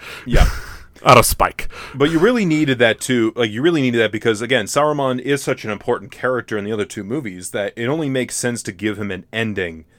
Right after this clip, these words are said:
Speaker 1: Um, and I'm sure that they had, I mean, listen, the theatrical version of this movie was, like, three hours, twenty minutes with, you know, with the credits. Like, so you have to cut some things, but that's one of those things where I'm like, mm.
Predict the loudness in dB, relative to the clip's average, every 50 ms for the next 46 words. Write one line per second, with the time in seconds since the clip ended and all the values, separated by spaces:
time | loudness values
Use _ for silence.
0 | _ _ _ _ _ _ _ _ _ _ _ -4 -2 -2 -2 -4 -6 -6 -2 -2
1 | -2 -2 -2 0 2 4 4 4 2 2 0 0 0 2 2 2 2 2 0 0
2 | -2 -2 0 0 -2 -2 -2 -6 -12 -14 -16 _ _ _ _ _ -8 -6 -6 -2
3 | 2 4 6 6 6 4 2 -2 -2 2 2 2 0 0 -2 -6 -6 -6 -6 -6
4 | -6 -6 -4 -6 -6 -6 -8 -12 _ _ _ _ _ -20 -20 _ _ _ _ _
5 | _ -4 -4 0 2 2 0 0 -2 -2 0 2 4 4 4 4 2 0 -4 -6
6 | -10 -12 -8 -6 -6 -4 -4 -6 -8 -10 -12 -12 -14 -16 -16 -12 -10 -10 -10 _
7 | _ -16 -12 -12 -10 -10 -10 -10 -12 -12 -14 -14 -14 -12 -12 -12 -12 -12 -12 -12
8 | -12 -12 -12 _ -6 -4 -4 -4 -4 -8 -14 -12 -8 -6 -6 -6 -6 -8 -4 2
9 | 2 2 2 0 -8 -8 -4 -4 -4 -4 -4 -2 -2 -2 -2 -2 -4 -4 -2 -2
10 | -2 -4 -6 -6 -4 0 2 2 2 2 0 -4 -2 0 0 2 2 2 2 0
11 | -2 -4 -4 -4 -4 -6 -8 -4 -4 -2 -2 -4 -4 -6 -8 -8 -10 -12 -16 -20
12 | _ _ _ _ _ _ _ _ _ _ -18 -14 -12 -12 -12 -12 -12 -14 -14 -14
13 | -14 -14 -14 -14 -14 -16 -16 -18 -20 -20 -20 -20 -20